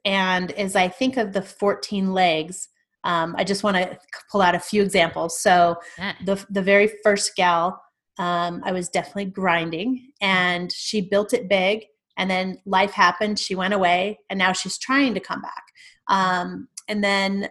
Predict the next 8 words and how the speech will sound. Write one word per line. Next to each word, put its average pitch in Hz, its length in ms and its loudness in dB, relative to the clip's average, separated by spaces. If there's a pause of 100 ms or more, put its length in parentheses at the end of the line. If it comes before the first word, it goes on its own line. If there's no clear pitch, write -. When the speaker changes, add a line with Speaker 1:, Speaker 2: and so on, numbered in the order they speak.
Speaker 1:
uh, 180 300 2
the 185 140 -4
second - 400 -2
person 208 280 -6
I 196 60 0
recruited, 196 720 -2 (420)
third 190 340 0 (300)
person, 190 460 -2